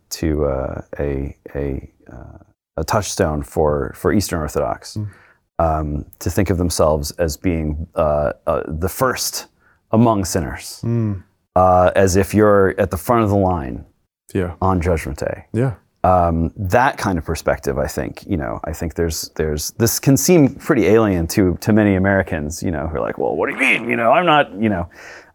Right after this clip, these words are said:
Speaker 1: Uh, they, they don't wanna think of themselves every day as being, uh, as being sinners.
Speaker 2: Mm.
Speaker 1: Um,
Speaker 2: But we are.
Speaker 1: but we are, and, uh,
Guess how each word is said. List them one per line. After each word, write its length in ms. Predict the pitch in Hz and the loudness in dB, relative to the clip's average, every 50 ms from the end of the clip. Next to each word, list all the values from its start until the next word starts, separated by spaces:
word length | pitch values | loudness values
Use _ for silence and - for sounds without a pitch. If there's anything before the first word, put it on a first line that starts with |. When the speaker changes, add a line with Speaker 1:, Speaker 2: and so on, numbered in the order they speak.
| _ - | _ 2
Speaker 1:
Uh, 420 | 107 104 104 104 101 101 101 101 95 - | 4 6 6 6 6 6 6 4 4 2
they, 460 | 113 101 117 110 110 107 107 104 98 | 2 4 4 6 6 6 4 2 2
they 280 | 90 107 98 107 110 110 | 0 0 2 4 6 6
don't 160 | 113 120 113 | 6 4 2
wanna 200 | 110 113 113 104 | 2 2 2 2
think 240 | 98 - 131 110 - | 0 2 0 2 4
of 80 | 120 98 | 4 2
themselves 460 | 98 98 - - 98 87 87 85 87 | 2 2 2 2 4 4 4 4 2
every 200 | 90 80 87 85 | 2 2 2 2
day 200 | 82 87 82 82 | 4 4 4 4
as 100 | 82 82 87 | 2 0 0
being, 380 | - 90 90 85 82 82 82 | 0 0 0 0 0 -2 -2
uh, 280 | 80 80 78 76 76 - | -2 -2 -2 -2 -4 -2
as 160 | - 82 82 80 | -4 -4 -4 -4
being 200 | - 85 80 78 | -4 -4 -4 -4
sinners. 460 | - - 92 85 71 - - - - - | -4 -4 -4 -4 -6 -8 -10 -12 -6 -2
Speaker 2:
Mm. 160 | 127 139 143 | 0 2 4
Speaker 1:
Um, 400 | 131 117 82 82 80 78 76 82 _ _ - | 4 4 2 0 -2 -4 -6 -8 _ _ -2
Speaker 2:
But 100 | 123 104 | 0 2
we 120 | 104 110 | 2 4
are. 320 | 131 180 - - - 82 - _ _ _ _ _ _ _ _ _ _ _ - - 117 107 | 2 2 2 0 -2 -6 -10 _ _ _ _ _ _ _ _ _ _ _ -6 -6 -4 -2
Speaker 1:
but 220 | 113 101 131 120 | 0 2 2 4
we 140 | 107 110 139 | 4 4 4
are, 460 | 190 226 - 127 104 113 131 - - _ - | 4 4 4 4 4 2 2 0 -2 _ 0
and, 520 | 117 110 110 107 107 107 110 110 - - - _ _ _ - _ _ _ _ _ _ _ - | 2 4 4 6 6 4 4 4 2 -2 -10 _ _ _ -20 _ _ _ _ _ _ _ 0
uh, 500 | 101 104 104 104 104 104 104 104 104 - | 2 4 6 6 6 6 6 6 4 2